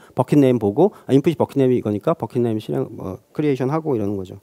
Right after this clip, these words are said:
물론 이것이 실행되기 위해서는 당-, 태스크에 해당하는 건 다 람다예요.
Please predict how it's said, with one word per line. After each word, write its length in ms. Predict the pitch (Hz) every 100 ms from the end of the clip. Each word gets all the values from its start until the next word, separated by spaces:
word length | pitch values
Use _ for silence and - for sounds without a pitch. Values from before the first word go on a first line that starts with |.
| _ _ - - _ _ _ _ -
물론 420 | 180 233 202 -
이것이 460 | 165 185 220 226 214
실행되기 560 | - 247 220 190 196
위해서는 400 | 147 147 151 156
당-, 300 | 151 127 135 -
태스크에 480 | 220 226 - 233 220
해당하는 340 | 220 196 170
건 100 | 165
다 120 | 156
람다예요. 640 | 101 117 180 160 107 90